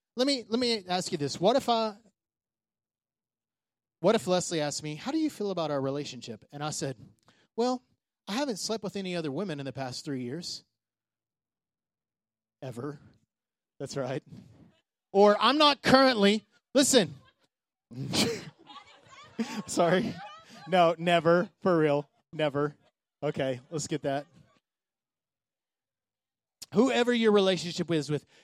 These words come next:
do we use that as the barometer? Do we use our sin as the barometer to our relationship? Just because I'm not out committing adultery or because I'm not looking at porn doesn't mean that we have a good relationship.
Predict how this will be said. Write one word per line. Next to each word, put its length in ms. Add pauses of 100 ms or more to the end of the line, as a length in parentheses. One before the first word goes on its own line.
(120)
do 140
we 300
use 460
that 300
as 140
the 100
barometer? 480
Do 180
we 120
use 640 (360)
our 140
sin 720 (280)
as 200
the 80
barometer 540
to 180
our 120
relationship? 720 (1600)
Just 260
because 280
I'm 120
not 180
out 200
committing 340
adultery 560
or 160
because 280
I'm 160
not 220
looking 240
at 100
porn 380 (240)
doesn't 300
mean 160
that 80
we 120
have 120
a 40
good 140
relationship. 640